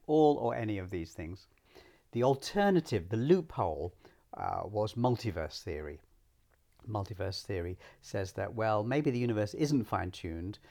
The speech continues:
but there are a lot of universes, so this one seems fine-tuned. That theory was great in the nineties, it was okay in the early two thousands, but it's almost dead now. Why? Because people have realized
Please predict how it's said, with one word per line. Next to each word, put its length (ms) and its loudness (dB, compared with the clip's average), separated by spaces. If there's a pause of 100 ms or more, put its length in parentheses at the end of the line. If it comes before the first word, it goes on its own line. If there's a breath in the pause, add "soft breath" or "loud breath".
(260 soft breath)
but 160 -8
there 180 0
are 160 -2
a 80 -2
lot 240 2
of 80 0
universes, 640 -4
so 160 -10
this 220 -8
one 140 -6
seems 760 -2
fine-tuned. 720 -10 (720 soft breath)
That 320 -4
theory 500 4
was 180 2
great 320 4
in 120 0
the 80 0
nineties, 920 2
it 80 -4
was 200 -4
okay 600 4
in 80 2
the 160 2
early 180 0
two 220 -4
thousands, 580 -2 (360 loud breath)
but 120 -2
it's 280 -10 (500)
almost 440 0
dead 220 -2
now. 360 -8 (340 soft breath)
Why? 400 -2 (320 soft breath)
Because 340 0
people 520 -4
have 220 -2
realized 560 0